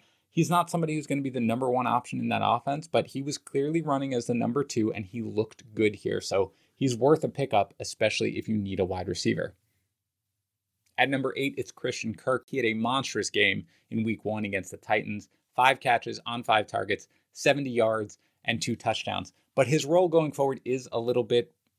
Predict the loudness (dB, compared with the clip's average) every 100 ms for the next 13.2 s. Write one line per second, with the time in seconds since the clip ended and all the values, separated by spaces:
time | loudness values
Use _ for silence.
0 | _ -2 0 2 4 4 4 0 -2 -8
1 | -8 -6 2 4 4 2 0 -4 -8 -10
2 | -10 -6 -6 -8 -16 _ _ 2 6 4
3 | 4 4 6 4 -2 0 0 0 -4 -8
4 | _ _ -12 -2 2 4 4 4 2 0
5 | -2 -4 -6 -6 -6 -6 -4 -4 -4 -8
6 | _ _ _ -8 -6 -6 -4 -2 -2 -2
7 | -4 0 2 2 0 -2 0 -2 -4 -4
8 | 0 0 0 -6 -8 -4 -4 -4 -4 2
9 | 2 2 -6 -6 -8 -8 -8 -8 -4 -4
10 | -2 -4 0 0 -2 _ -6 2 2 2
11 | -2 -4 -4 -8 -8 -4 2 2 2 -2
12 | -2 -4 -8 -6 -6 -6 -4 -4 -4 -4
13 | -4 -6